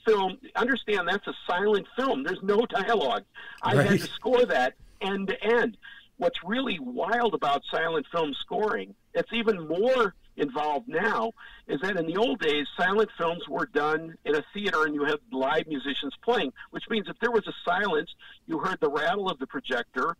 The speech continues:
Speaker 1: you heard
Speaker 2: Right.
Speaker 1: people
Speaker 2: <laughs>
Speaker 1: walking around. It wasn't like dead silence. There was always something going on. What,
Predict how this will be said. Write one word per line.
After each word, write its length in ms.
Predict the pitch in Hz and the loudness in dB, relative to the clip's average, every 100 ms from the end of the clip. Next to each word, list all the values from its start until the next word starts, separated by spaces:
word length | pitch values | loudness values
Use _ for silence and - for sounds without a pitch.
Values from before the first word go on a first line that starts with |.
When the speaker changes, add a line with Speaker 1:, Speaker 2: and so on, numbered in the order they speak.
| - - | -10 0
Speaker 1:
you 80 | 170 | 2
heard 160 | - | 2
Speaker 2:
Right. 80 | 175 | 0
Speaker 1:
people 240 | - - 196 | 0 2 2
Speaker 2:
<laughs> 340 | 247 - 139 | 2 -2 2
Speaker 1:
walking 360 | 147 151 180 139 | 2 2 0 -2
around. 260 | 123 139 | 0 -2
It 80 | 151 | -2
wasn't 260 | 190 214 185 | 0 0 2
like 160 | 165 - - - | -2 -2 -12 -2
dead 220 | 175 190 - | -2 -2 -8
silence. 560 | - - 240 190 131 143 - | -4 0 2 2 0 -4 -6
There 100 | - | -2
was 120 | 160 | 0
always 200 | 180 180 | 0 0
something 260 | - 147 139 | -2 -2 0
going 280 | 135 135 160 | 0 0 2
on. 300 | 196 190 - - - - - - - | 0 0 -4 -14 -20 -20 -20 -20 -20
What, 260 | 131 165 | -6 -4